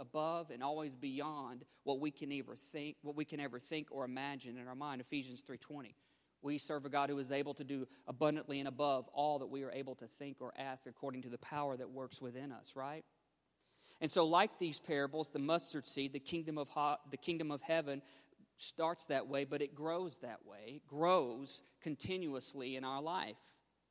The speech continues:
and it, or it should at least. Like the parables of the yeast,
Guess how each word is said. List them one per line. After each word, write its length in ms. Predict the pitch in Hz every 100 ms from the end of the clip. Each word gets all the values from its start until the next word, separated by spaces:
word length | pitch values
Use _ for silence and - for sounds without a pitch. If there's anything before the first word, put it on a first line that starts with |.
| _ _
and 140 | 135 135
it, 100 | 131
or 220 | 139 131
it 100 | 131
should 360 | - - 190 -
at 120 | -
least. 380 | 113 107 - - - _ - -
Like 360 | 143 175 226 170
the 120 | 151
parables 760 | - 147 131 123 139 170 165
of 240 | 147 127 127
the 80 | 127
yeast, 560 | 123 131 180 - -